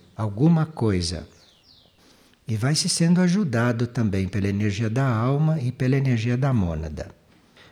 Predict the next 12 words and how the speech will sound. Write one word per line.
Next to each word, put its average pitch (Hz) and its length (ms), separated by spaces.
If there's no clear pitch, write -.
Mas 113 260
claro 151 480
que 92 640
precisa 107 1000
lembrar, 127 560
não? 139 300
De 107 180
dois 120 920
ditados 110 880
orientais. 101 1040
O 147 120
caminhar 127 800